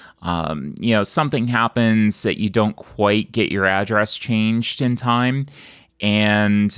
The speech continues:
then you have to play the runaround of trying to redirect everything. And I redirected my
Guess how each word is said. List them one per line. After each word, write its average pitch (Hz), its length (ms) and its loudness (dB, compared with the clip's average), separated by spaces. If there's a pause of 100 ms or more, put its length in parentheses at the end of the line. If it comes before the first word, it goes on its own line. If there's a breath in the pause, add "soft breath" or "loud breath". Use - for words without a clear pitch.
then 107 240 2
you 110 140 2
have 104 300 -2
to 104 120 -2
play 104 220 2
the 101 80 2
runaround 101 540 2
of 85 140 0
trying 104 380 -2
to 98 80 0
redirect 95 800 -4
everything. 143 640 0 (540 loud breath)
And 113 800 2 (120)
I 117 80 -2
redirected 139 880 2 (140)
my 107 500 2